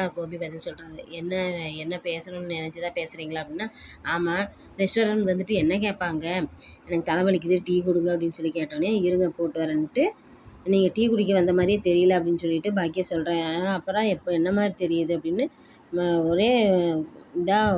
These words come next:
தாளமெல்லாம் போட்டுட்டு ஜாலியா இருக்கீங்க அப்படின்னு, "நீ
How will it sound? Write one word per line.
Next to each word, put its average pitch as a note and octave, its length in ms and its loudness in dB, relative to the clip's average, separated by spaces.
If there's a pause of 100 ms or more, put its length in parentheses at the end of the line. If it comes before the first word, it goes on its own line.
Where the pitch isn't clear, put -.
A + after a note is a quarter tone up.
(520)
தாளமெல்லாம் F3+ 520 0
போட்டுட்டு G3 340 -6
ஜாலியா E3+ 360 2
இருக்கீங்க F3+ 360 -2
அப்படின்னு, F3 280 -2 (640)
"நீ F#3 120 2